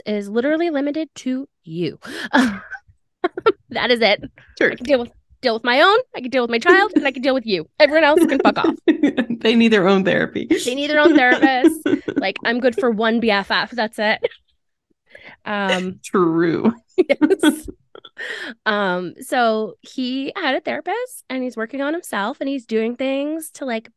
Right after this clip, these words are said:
Speaker 1: better himself because he had a
Speaker 2: Mm-hmm.
Speaker 1: history of cheating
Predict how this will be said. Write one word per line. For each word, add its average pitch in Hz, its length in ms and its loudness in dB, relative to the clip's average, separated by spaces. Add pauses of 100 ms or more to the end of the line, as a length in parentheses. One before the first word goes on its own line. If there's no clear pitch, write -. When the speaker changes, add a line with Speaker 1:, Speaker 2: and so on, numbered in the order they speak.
(120)
Speaker 1:
better 233 220 0
himself 214 480 -8
because 214 280 -10
he 208 120 -4
had 180 140 -2
a - 20 -4
Speaker 2:
Mm-hmm. 196 100 -4
Speaker 1:
history 220 360 -8
of 247 100 -14
cheating 170 480 -8